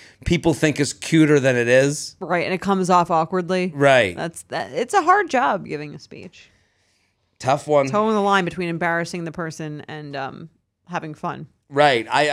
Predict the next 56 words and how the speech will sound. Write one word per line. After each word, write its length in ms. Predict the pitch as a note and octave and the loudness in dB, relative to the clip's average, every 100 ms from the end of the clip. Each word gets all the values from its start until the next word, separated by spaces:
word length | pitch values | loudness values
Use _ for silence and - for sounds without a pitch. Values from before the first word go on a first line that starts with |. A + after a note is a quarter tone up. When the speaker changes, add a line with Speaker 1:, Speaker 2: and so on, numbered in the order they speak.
| C#3 | 2
Speaker 1:
I 20 | |
don't 140 | C#3 | 2
know. 100 | C3 | 0
I 140 | A2+ D3 | 2 4
have 100 | D#3+ | 6
a 40 | |
lot 180 | D3 B2+ | 4 2
of 60 | - | 0
pressure. 280 | B2 A#2+ | -2 -2
I 80 | B2 | -2
mean, 240 | B2 A#2 A2+ | -2 -4 -2
I 100 | A#2 | -4
have 120 | A#2 | -4
to, 120 | A#2 G2 G#2 _ _ _ | -8 -12 -20 _ _ _
uh, 140 | A2+ A2+ | -8 -8
my 180 | A2+ A2 | -6 -8
brother's 420 | A2+ B2+ D#3+ A2+ | -4 -2 0 -2
wedding. 520 | G#2 F2+ D#2 - G#2+ _ _ _ - | -6 -8 -12 -16 -18 _ _ _ -12
Speaker 2:
Um, 520 | F3+ E3+ D#3+ D3 - - | -8 -8 -8 -12 -14 -14
do 120 | E3+ | -8
you 40 | F3 | -6
have, 300 | E3 - - | -6 -10 -8
do 80 | |
you 60 | F3 | -6
have 80 | E3 | -4
ideas? 580 | E3 F3 G#3 - - _ _ _ | -4 -6 -6 -10 -16 _ _ _
You've 140 | F3+ | -14
been, 100 | F#3+ - | -14 -4
I 40 | |
mean, 160 | A#3 A3 | -2 -2
Speaker 1:
Well, 200 | - - | -4 -6
Speaker 2:
this 160 | G3 | -4
Speaker 1:
I 40 | G#3 | -4
Speaker 2:
is 120 | E3+ | -4
your 120 | E3+ | -6
job. 420 | D3+ D#3 D#3 - | -6 -8 -8 -10
Speaker 1:
Well, 100 | C3 | -2
that's 260 | C#3 D#3 - | 2 2 0
the, 80 | - | -10
Speaker 2:
Yeah. 60 | F3+ | -8
Speaker 1:
see, 280 | F3 B2+ C3 | -2 0 0
this 180 | B2 | -4
is 100 | B2 | -6
the 100 | A#2 | -6
problem. 520 | A#2+ C#3 C#3 D3 F2+ - | -2 2 4 4 0 -8
Speaker 2:
Right. 320 | F3 E3+ - | -10 -8 -2
Speaker 1:
What 80 | C#3+ | 2
if 80 | D3+ | 2
I 60 | |
just 160 | D#3+ C#3+ | 0 0
wanna 140 | E3+ | 4
Speaker 2:
High 100 | A3+ | 6
Speaker 1:
give 80 | A#3+ A#3+ | 6 4
a 20 | |
heart 160 | - | 4
Speaker 2:
expect-, 60 | G#3 | 2